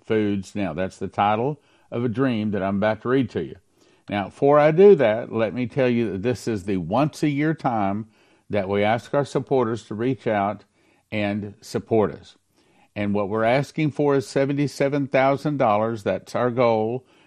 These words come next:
And what we want to do is spend that on social media advertising. Yeah, I know. You're gonna say, "Wait a minute.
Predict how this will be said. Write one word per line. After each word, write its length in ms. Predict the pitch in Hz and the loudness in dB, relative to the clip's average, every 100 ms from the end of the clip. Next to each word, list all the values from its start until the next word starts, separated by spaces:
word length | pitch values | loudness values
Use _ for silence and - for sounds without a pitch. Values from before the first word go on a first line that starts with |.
| - | -10
And 200 | 95 92 | -6 -2
what 160 | 98 | -2
we 200 | 101 113 | 0 -2
want 300 | 117 120 127 | 0 -2 0
to 80 | 143 | 0
do 80 | 147 | 2
is 400 | 139 135 123 107 | 2 2 -2 -4
spend 380 | - - 143 127 | -6 -2 0 0
that 180 | 123 120 | -2 0
on 220 | 120 120 | -2 -2
social 520 | - 120 101 123 120 | 0 0 0 -2 -2
media 560 | 110 110 110 107 107 - | -2 -2 -2 0 -2 0
advertising. 760 | 107 92 90 98 78 78 76 | -2 0 -4 -4 -6 -10 -10
Yeah, 220 | 92 113 135 | -2 0 0
I 40 | |
know. 300 | 120 98 101 | 0 -2 -2
You're 220 | 101 95 | -6 -6
gonna 160 | 101 101 | -6 -6
say, 420 | - 95 92 92 _ _ _ _ - | -4 -2 -2 -4 _ _ _ _ -2
"Wait 220 | 120 127 | 2 4
a 20 | |
minute. 300 | 98 76 - | 2 -4 -12